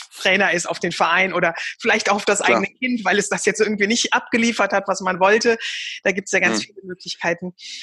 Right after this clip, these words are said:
Speaker 1: Und, ähm, wie wichtig da auch wieder so diese Information und Kommunikation einfach in dem Bereich ist, ne? Also ganz
Speaker 2: Ja.
Speaker 1: genau halt auch zu, äh, zu, äh, zu wissen als Elternteil,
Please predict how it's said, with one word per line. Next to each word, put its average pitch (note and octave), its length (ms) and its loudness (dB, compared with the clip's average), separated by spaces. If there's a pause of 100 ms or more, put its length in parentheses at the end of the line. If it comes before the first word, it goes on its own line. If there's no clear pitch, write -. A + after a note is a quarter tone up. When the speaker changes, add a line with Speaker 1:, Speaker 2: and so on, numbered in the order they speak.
(120)
Speaker 1:
Und, G3 400 0
ähm, G3 160 4
wie G3+ 140 0
wichtig A#3+ 420 2
da A3+ 260 4
auch G#3 200 0
wieder G3+ 220 2
so G3+ 120 2
diese F#3+ 280 2
Information G#3 800 0
und F#3 80 -4
Kommunikation F#3 920 0 (120)
einfach E3 300 -2
in E3 120 -2
dem D#3+ 160 -2
Bereich D3 420 -2
ist, - 280 -6
ne? A#3+ 160 -2
Also F3 220 0
ganz F#3+ 340 0
Speaker 2:
Ja. A3 100 4
Speaker 1:
genau F#3 320 -4
halt F#3 240 2
auch F#3 160 2
zu, G3+ 280 -2 (340)
äh, F3 320 4
zu, F#3 340 0
äh, E3 320 2
zu F3+ 260 -4
wissen B3+ 320 2
als G3+ 300 2
Elternteil, E3+ 880 2